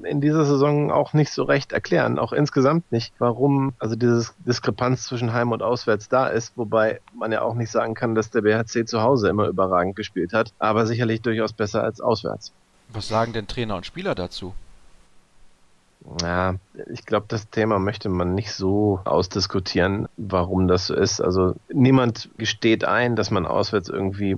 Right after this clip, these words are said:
Speaker 1: psychologisch irgendwie anders dran geht. Das wär ja auch, ich glaub, das wär auch ein Fehler, wenn man sich das zugestehen würde. Und ich glaub auch, dass sie selber auch nicht denken, dass das so ist. Aber es muss ja nun einen Unterschied geben. Also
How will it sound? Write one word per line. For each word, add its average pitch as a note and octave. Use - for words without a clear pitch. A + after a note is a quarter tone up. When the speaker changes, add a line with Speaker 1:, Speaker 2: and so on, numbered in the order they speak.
Speaker 1:
psychologisch A2
irgendwie G2+
anders G2
dran G#2+
geht. F2
Das F#2
wär F#2+
ja F2+
auch, -
ich -
glaub, F#2
das F#2+
wär F#2
auch F#2+
ein G2+
Fehler, G#2+
wenn F2
man D#2+
sich -
das -
zugestehen G2
würde. G2+
Und -
ich -
glaub -
auch, E2+
dass -
sie G2+
selber F#2
auch F#2
nicht F#2+
denken, G#2
dass F#2+
das F#2
so G#2+
ist. B2+
Aber G#2+
es G#2+
muss C#3
ja A2
nun A2
einen G#2
Unterschied A#2+
geben. A2+
Also G2